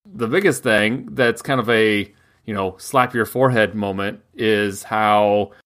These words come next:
the Oregon Trail through the Louisiana Purchase, but Oregon was not part of the Louisiana Purchase.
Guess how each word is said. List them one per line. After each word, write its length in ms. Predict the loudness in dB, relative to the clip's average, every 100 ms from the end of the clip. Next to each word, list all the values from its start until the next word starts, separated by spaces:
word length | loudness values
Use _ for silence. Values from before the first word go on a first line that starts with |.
| _ _ _
the 160 | -2 4
Oregon 300 | 4 4 2
Trail 460 | 2 4 4 2
through 240 | -4 -4 -4
the 100 | -2
Louisiana 460 | 0 0 -2 -4 -2
Purchase, 600 | -4 -2 -4 -6 -10 -18 -12
but 80 |
Oregon 720 | -6 2 2 4 2 -2 -6 -4
was 160 | -4
not 280 | 0 -2 -2
part 380 | 0 4 4 0
of 160 | -6 -4
the 60 |
Louisiana 500 | 0 0 0 -2 -4
Purchase. 580 | -2 -2 -2 -6 -8 -14